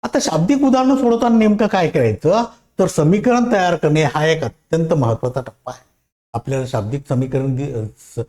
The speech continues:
उदाहरण दिलं, त्याच्यावरनं समीकरण करायचं. मग समीकरणाची उकल काढण्याची प्रणाली पुढील पायऱ्यामधून दाखवली आहे बघा. शाब्दिक उदाहरण काळजीपूर्वक वाचून घ्या.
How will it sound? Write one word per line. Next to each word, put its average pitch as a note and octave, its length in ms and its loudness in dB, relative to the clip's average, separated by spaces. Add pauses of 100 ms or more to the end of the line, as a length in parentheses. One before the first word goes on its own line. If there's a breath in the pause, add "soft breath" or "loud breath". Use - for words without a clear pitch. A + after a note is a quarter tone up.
(220 soft breath)
उदाहरण C3+ 360 0
दिलं, B2 240 -4
त्याच्यावरनं A#2+ 360 -6
समीकरण G#2+ 480 -8
करायचं. G#2+ 440 -6 (680)
मग B3+ 100 -2
समीकरणाची B3+ 680 0
उकल C4+ 380 2
काढण्याची B3 460 2
प्रणाली A#3+ 420 2
पुढील A3+ 360 0
पायऱ्यामधून A#3 540 2
दाखवली C#3+ 320 -2
आहे F#2+ 140 -10
बघा. - 160 -20 (1000)
शाब्दिक G3+ 380 0
उदाहरण G3 320 2
काळजीपूर्वक F#3+ 640 0
वाचून F3+ 280 0
घ्या. C#3+ 140 -6